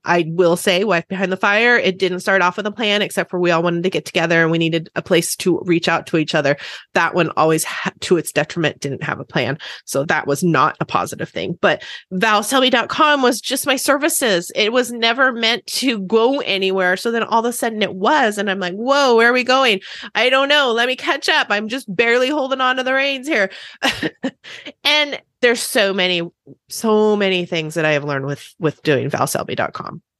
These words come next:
Absolutely. So many things, you know, talking to my list more, really building the list out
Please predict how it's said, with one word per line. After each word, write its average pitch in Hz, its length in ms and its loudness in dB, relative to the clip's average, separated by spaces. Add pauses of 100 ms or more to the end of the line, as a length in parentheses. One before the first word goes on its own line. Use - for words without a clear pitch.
(240)
Absolutely. 165 1080 0 (480)
So 220 720 4
many 180 300 2
things, 170 400 -10
you 175 80 -2
know, 156 140 0 (480)
talking 233 400 0
to 226 80 0
my 185 140 0
list 180 340 -4
more, 156 320 0
really 247 340 2
building 214 340 2
the 202 100 2
list 185 380 0
out 175 340 0